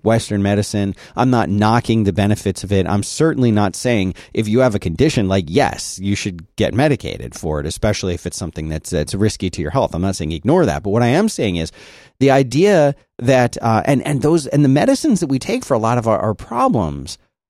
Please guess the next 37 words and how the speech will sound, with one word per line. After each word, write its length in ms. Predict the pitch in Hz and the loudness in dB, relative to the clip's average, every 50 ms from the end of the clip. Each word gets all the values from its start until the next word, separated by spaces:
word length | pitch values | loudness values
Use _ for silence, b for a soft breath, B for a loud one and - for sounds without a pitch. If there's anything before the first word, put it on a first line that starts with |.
| _ _ _ _ _ _ _ - | _ _ _ _ _ _ _ -2
they're 220 | 120 190 202 214 | 0 0 2 2
f-, 240 | 208 - - - _ | 0 -4 -6 -16 _
helping 460 | 139 - - 214 202 - 165 139 123 | -6 0 0 0 2 2 0 2 2
the 80 | 113 107 | 0 0
symptoms, 580 | - - - 233 262 247 - 104 92 87 82 | -2 -4 -2 -2 -2 0 -2 -2 -2 -2 0
but 160 | - 113 - | -2 -2 0
they're 120 | - 143 170 | 2 0 2
not 200 | 185 165 113 - | 2 0 -2 -4
fixing 480 | - - - 165 - - - 160 127 | -8 -8 -8 -8 -6 -4 -4 -2 -2
the 80 | 107 87 | -2 -4
cause. 480 | - - - 294 - 262 226 - - 101 | -6 -4 -4 -2 -2 -2 -2 -4 -4 -6
Why 840 | 98 - 143 143 185 214 247 285 302 294 214 123 92 69 69 65 - _ _ _ _ _ _ _ _ _ _ | -6 -4 0 2 2 2 2 2 2 4 2 2 0 -2 -4 -8 -12 _ _ _ _ _ _ _ _ _ _
is 220 | - 143 139 117 | 0 0 0 0
the 80 | 117 120 | -4 -4
blood 260 | 107 117 117 110 104 | 0 0 0 0 0
pressure 320 | - 107 87 82 - 90 | -2 -4 -4 -2 -4 -6
higher? 320 | 76 - 80 76 67 60 - - | -6 -4 -6 -6 -6 -8 -2 0
Oh, 100 | 139 147 | 2 2
well, 280 | 131 107 110 117 104 - | 4 4 2 2 0 -4
you, 160 | - 107 107 98 | -2 -2 0 0
like 160 | 101 92 - | 0 0 0
you 100 | 127 127 | 0 -2
said, 180 | - - 67 | 0 -2 -6
maybe 260 | 69 82 82 87 85 90 | -4 -2 -2 0 0 -2
it's 120 | 90 - | -2 -2
a 40 | 101 | -6
s-, 180 | 101 - - - | -6 -6 -6 -6
it's 160 | - 104 - | -6 -6 -6
a 60 | - | -6
stress 340 | - - - 156 147 147 - | -8 -6 -4 -4 -4 -4 -4
thing. 160 | - 69 64 | -8 -8 -8
Maybe 220 | 71 67 73 71 90 | -6 -8 -6 -6 -6
it's 160 | 87 - - | -6 -2 0
a 220 | 101 101 101 104 | 0 2 2 0
high 140 | 98 113 104 | 0 -2 -2
sodium 300 | 104 - - 117 117 117 | -2 0 -2 -2 -2 0
diet. 160 | 113 131 - | -2 -2 -2